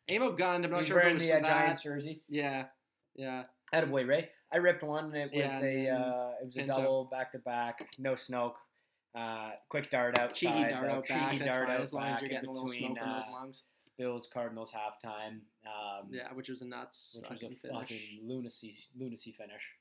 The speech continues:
Speaker 1: Yeah.
Speaker 2: But, uh, that's a, that's an incredible new tradition. That I, those are the types of things that make this league special. So let's continue that moving forward one hundred percent,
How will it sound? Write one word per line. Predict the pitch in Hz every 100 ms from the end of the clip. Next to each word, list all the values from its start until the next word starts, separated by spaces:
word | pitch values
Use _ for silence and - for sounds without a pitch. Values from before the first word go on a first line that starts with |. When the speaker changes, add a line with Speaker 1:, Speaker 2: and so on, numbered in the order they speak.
| _
Speaker 1:
Yeah. | 131 113 - - _ _ _ _
Speaker 2:
But, | 113
uh, | 113 113
that's | 147 151
a, | 185
that's | 208
an | 214
incredible | 180 180 165 160
new | 147
tradition. | 143 139 139 151
That | 131
I, | 123 117 120 123
those | 135 139
are |
the | 135
types | 135 123
of | 110
things | - 120 117
that | 117
make | 113 107
this | 113 -
league | 107 107
special. | - 117 - 147
So | 143 123
let's | 113 -
continue | 120 - 139 135 131 - _ _ _ -
that | 131 135 139
moving | 135 131 123
forward | 131 131 127 127 123
one | 139
hundred | 139 135 123
percent, | 120 127 127 135